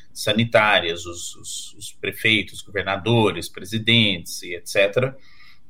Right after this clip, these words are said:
é, o que cria um, um, uma instabilidade social e política em alguns lugares. A terceira coisa é que a, esse, esse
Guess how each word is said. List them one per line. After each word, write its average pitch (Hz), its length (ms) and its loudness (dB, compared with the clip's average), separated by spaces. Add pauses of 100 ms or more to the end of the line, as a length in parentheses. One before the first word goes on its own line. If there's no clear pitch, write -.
(100)
é, 101 420 6
o 117 100 -4
que 120 140 -2
cria 117 460 6
um, 98 240 0
um, 92 600 -8
uma 101 140 -6
instabilidade 98 1000 2
social - 600 2
e 110 100 -4
política 120 480 0
em 85 100 -6
alguns 85 320 -6
lugares. 69 640 -8 (480)
A 90 80 -10
terceira 110 460 2
coisa 113 540 2
é 98 220 2
que 95 480 -4 (320)
a, 90 560 0 (100)
esse, 110 440 -2
esse 104 540 -6